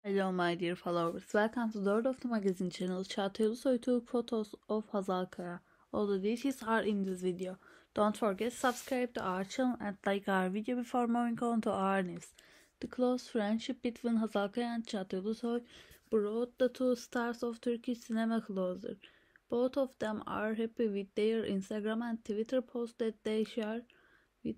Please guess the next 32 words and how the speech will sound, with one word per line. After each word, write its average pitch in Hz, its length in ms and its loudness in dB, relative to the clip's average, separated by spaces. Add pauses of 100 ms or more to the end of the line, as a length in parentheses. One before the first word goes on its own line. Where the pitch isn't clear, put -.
their 208 260 4
fans. 185 420 -4 (360)
Hazal 220 280 0
Kaya 254 160 4
shared 247 440 2
some 233 400 -2
photos 226 680 -2 (320)
taken 226 460 0
by 220 180 2
her 214 240 0
close 202 440 -4
friend 220 320 0
Çağatay 190 400 -2
Ulusoy. 185 400 -4 (360)
Hazal 226 340 -2
has 208 220 -4
been 226 280 2
sharing 233 400 2
a 208 80 2
lot 196 320 0
of 247 120 -2
photos 240 560 -4 (320)
since 226 380 -2
she 226 180 2
was 208 200 2
pregnant, 226 640 -2
and 214 280 -6
most 220 280 -2
of 226 220 -2
the 214 80 -8
time 180 360 -6 (480)
it 233 260 -4